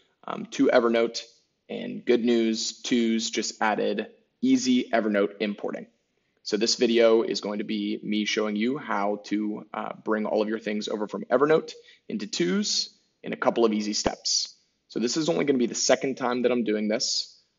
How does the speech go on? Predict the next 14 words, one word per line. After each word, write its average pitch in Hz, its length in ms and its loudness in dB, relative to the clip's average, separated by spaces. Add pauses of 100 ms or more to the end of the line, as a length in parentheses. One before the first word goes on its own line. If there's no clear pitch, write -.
(120)
Uh, - 260 -10
my 113 160 -2
goal 107 320 6
is 104 140 -2
to 110 80 -4
get 104 420 -2 (240)
all 117 400 10
steps - 340 0
complete 120 560 -2
in 107 120 -4
about 101 480 -2
two 135 160 2
minutes. - 640 -2 (420)
Um, - 300 -10